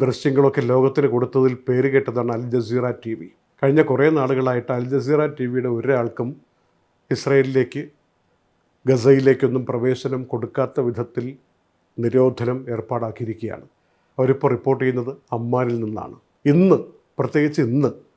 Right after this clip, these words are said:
ഇസ്രയേലിൽ നിന്ന് പുതിയൊരു അറിയിപ്പ് വന്നിട്ടുണ്ട്. അൽ ജസീറ ടി വിയുടെ ആരെങ്കിലും ഞങ്ങളീ പറയുന്ന മേഖലയിൽ കണ്ടാൽ നിങ്ങൾ ആ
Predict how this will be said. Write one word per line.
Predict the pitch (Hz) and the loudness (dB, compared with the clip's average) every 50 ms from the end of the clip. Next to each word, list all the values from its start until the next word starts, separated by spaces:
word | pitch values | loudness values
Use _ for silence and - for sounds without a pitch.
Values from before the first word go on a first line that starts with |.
| _ _ _ _ _ _ - 135 | _ _ _ _ _ _ -8 -6
ഇസ്രയേലിൽ | - - 143 151 147 147 139 | 0 4 4 4 6 4 4
നിന്ന് | 143 139 131 - | 2 2 0 0
പുതിയൊരു | 135 131 139 170 160 139 147 143 131 | -2 0 2 2 2 2 0 -2 0
അറിയിപ്പ് | 123 127 131 127 127 143 120 | 0 2 0 0 0 -2 -2
വന്നിട്ടുണ്ട്. | 110 113 120 - 120 107 107 107 - - - 135 | -2 -2 -4 -6 -6 -8 -6 -8 -10 -10 -6 -6
അൽ | 139 156 156 160 | -4 -2 -2 -2
ജസീറ | 160 143 156 175 170 170 175 170 - | -2 0 2 2 2 0 -2 -4 -4
ടി | 139 135 131 | -6 -6 -4
വിയുടെ | 131 135 131 131 123 120 123 | -4 -2 -2 -2 -2 -2 0
ആരെങ്കിലും | 127 135 143 143 139 147 143 - 123 - - - _ _ _ _ _ _ _ _ _ - | 0 0 2 2 0 -2 -2 -4 -6 -6 -8 -12 _ _ _ _ _ _ _ _ _ -2
ഞങ്ങളീ | 123 127 139 151 147 147 139 | 0 2 2 2 0 0 -2
പറയുന്ന | 120 127 127 123 127 120 113 | -2 -2 -2 -2 -4 -4 -4
മേഖലയിൽ | 117 117 113 - 127 135 131 127 - - | -4 -4 -4 -2 0 0 0 -2 -4 -8
കണ്ടാൽ | 113 101 107 117 113 113 135 180 - _ _ _ _ _ _ _ _ _ _ _ _ _ _ _ _ 131 | -8 -6 -6 -6 -6 -6 -8 -10 -14 _ _ _ _ _ _ _ _ _ _ _ _ _ _ _ _ -2
നിങ്ങൾ | 123 120 123 120 | 0 2 2 2
ആ | 120 | 0